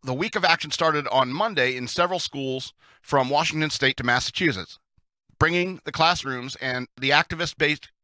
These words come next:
curriculum that preaches controversial ideas. That's kind of opinion there, Fox. It's not objective. Anyway, according to the Week of Action starter kit published on the Black Lives Matter at School website,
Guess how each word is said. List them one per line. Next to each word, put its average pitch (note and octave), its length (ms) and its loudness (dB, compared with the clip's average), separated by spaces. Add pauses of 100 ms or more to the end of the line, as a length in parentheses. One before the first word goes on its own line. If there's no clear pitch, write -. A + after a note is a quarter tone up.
(120)
curriculum G#2 640 -2 (180)
that C3 180 2
preaches D3+ 380 0
controversial B2+ 640 0
ideas. G2+ 460 0 (2500)
That's A2 120 -6
kind G#2 180 2
of F2 60 -2
opinion D#2 360 -8
there, A1+ 100 -10
Fox. A#1+ 400 -8 (480)
It's - 100 -18
not D#2+ 120 -2
objective. - 380 -10 (480)
Anyway, C3+ 280 4
according F#3+ 460 2
to F#3+ 140 -2
the E3 100 0
Week F#3+ 200 -4
of E3 100 -2
Action D#3+ 300 2
starter G3+ 360 0
kit - 260 -2
published D#3 400 -2 (100)
on C#3 120 0
the C3 60 -2
Black D3+ 240 0
Lives C#3+ 180 2
Matter C3+ 360 2 (360)
at C3 200 2
School E3 340 0
website, C3+ 520 2